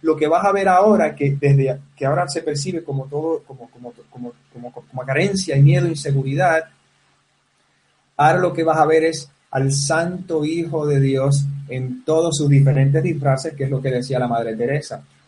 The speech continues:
Y ahora tú estás identificada con el amor. Y eso es lo, eso es lo más importante. Deja el mundo tranquilo.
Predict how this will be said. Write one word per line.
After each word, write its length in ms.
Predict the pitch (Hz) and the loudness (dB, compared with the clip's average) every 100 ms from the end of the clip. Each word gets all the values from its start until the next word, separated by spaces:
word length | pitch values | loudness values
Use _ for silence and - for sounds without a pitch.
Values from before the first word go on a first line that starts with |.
| - | -6
Y 60 | 127 | -2
ahora 160 | 127 | 0
tú 80 | 139 | 2
estás 160 | 139 139 | 4 6
identificada 680 | 135 139 135 123 123 127 | 6 4 0 0 -2 -2
con 160 | 123 120 | -2 -4
el 120 | 117 | -4
amor. 220 | 113 110 120 | -4 -2 0
Y 80 | |
eso 160 | 147 165 | 0 0
es 60 | 185 | -2
lo, 180 | 165 - | -2 -2
eso 260 | 175 208 214 | 0 2 2
es 60 | |
lo 80 | 185 | 2
más 160 | 156 147 | 2 4
importante. 680 | 139 123 - 110 107 101 - _ _ | 6 6 4 2 0 -2 -10 _ _
Deja 280 | 139 151 202 | -2 2 4
el 80 | 208 | 2
mundo 260 | 208 202 | 2 0
tranquilo. 560 | 196 165 143 143 - | 0 -2 0 2 2